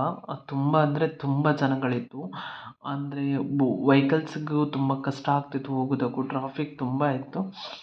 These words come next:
ಅದೇ ಥರ ನಡ್ಕೊಂಡು ಹೋಗೋರಿಗೂ ಪ್ರಾಬ್ಲಮ್ ಆಗ್ತಿತ್ತು. But ಹಬ್ಬದ ಸಡಗರ ಚಿತ್ರದುರ್ಗದಲ್ಲಿ ಮನೆ ಮಾಡಿತ್ತು ಅಂತಾನೆ ಹೇಳ್ಬೋದು. ಇದು main city of ಚಿತ್ರದುರ್ಗ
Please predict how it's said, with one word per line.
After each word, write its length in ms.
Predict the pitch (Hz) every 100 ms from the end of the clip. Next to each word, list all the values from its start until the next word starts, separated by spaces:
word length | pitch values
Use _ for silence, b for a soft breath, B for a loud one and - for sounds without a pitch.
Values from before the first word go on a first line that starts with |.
| B B _
ಅದೇ 200 | 147 151
ಥರ 200 | 151 151
ನಡ್ಕೊಂಡು 480 | 147 147 143 160 147
ಹೋಗೋರಿಗೂ 500 | 139 135 135 131 196
ಪ್ರಾಬ್ಲಮ್ 440 | 202 139 135 139 139
ಆಗ್ತಿತ್ತು. 540 | 131 - 127 - 160
But 200 | 151 139 - -
ಹಬ್ಬದ 480 | - 143 135 131 131
ಸಡಗರ 480 | 143 139 139 131 147 196 B B B B - _
ಚಿತ್ರದುರ್ಗದಲ್ಲಿ 680 | 147 - 151 151 143 139 135
ಮನೆ 300 | 135 135 139
ಮಾಡಿತ್ತು 520 | 143 135 139 135 139
ಅಂತಾನೆ 400 | 131 127 139 147
ಹೇಳ್ಬೋದು. 760 | 147 139 131 127 127 123 131 143
ಇದು 200 | 151 139 135 135 123 113
main 260 | 123 139 160 160 -
city 380 | - 147 147 170
of 160 | 151 143 - _ _ _
ಚಿತ್ರದುರ್ಗ 540 | 143 139 139 - -